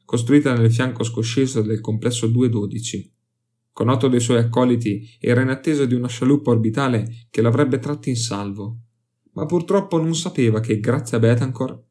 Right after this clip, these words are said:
il loro mezzo di fuga stava bruciando otto chilometri più a nord, in un profondo cratere provocato dal suo impatto con il permafrost. Ciò che invece apparve sopra la piattaforma di atterraggio, in quella tempestosa notte d'inverno,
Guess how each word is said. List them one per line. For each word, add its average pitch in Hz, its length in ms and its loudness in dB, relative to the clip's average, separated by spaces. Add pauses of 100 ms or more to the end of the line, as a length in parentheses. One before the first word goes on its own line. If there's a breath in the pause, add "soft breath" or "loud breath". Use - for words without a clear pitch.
(240)
il 107 100 -2
loro 117 200 4
mezzo 127 220 0
di 117 100 2
fuga 127 260 0
stava 117 320 2
bruciando 117 640 0
otto 147 240 -2
chilometri 127 540 0
più 123 160 0
a 123 60 0
nord, 104 500 -6 (180 loud breath)
in 117 120 4
un 110 100 6
profondo 113 420 2
cratere 113 500 0
provocato 110 520 -4
dal 104 140 -4
suo - 180 -6
impatto 117 420 -4
con 113 180 0
il 120 120 2
permafrost. 101 840 -8 (760)
Ciò 123 140 2
che 120 100 0
invece 127 300 4
apparve 117 380 0
sopra 117 260 -2
la 110 80 0
piattaforma 117 500 -4
di 110 60 0
atterraggio, 117 720 0 (240 loud breath)
in 120 100 -4
quella 151 240 4
tempestosa 151 680 -2
notte 151 260 -6
d'inverno, 120 600 0